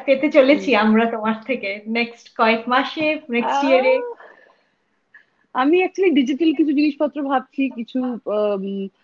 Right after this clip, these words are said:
Speaker 2: আহ, মানে, একটা plan আছে করার, সেটা আমার আবার, আহ, plan আছে করার,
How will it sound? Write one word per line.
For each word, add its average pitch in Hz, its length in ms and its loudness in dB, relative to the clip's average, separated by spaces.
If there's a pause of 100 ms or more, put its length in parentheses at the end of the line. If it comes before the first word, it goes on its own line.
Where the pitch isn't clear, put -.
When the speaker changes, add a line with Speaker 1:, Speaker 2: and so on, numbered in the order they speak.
(220)
Speaker 2:
আহ, 190 300 -2
মানে, 208 160 -6
একটা 247 340 0
plan 240 520 0
আছে 226 400 -8 (100)
করার, 208 360 -4 (160)
সেটা 226 240 -4
আমার 233 300 -8
আবার, 277 500 -8
আহ, 220 160 -6
plan 247 580 -6 (440)
আছে 269 300 -4
করার, 277 380 0